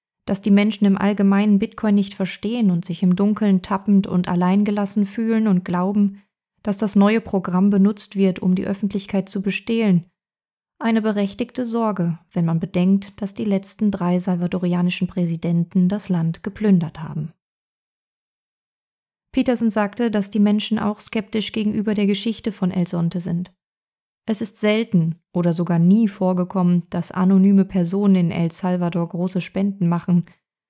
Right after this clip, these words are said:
sodass die Gründungsspende an Bitcoin Beach mit viel Misstrauen betrachtet wird. Petersons Antwort lautet,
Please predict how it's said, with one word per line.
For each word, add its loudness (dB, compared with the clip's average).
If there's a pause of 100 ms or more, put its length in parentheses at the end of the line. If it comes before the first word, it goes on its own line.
sodass -2
die -2
Gründungsspende -2
an 2
Bitcoin 0
Beach -6
mit -4
viel -2
Misstrauen 0
betrachtet -8
wird. -8 (1500)
Petersons -4
Antwort -2
lautet, -4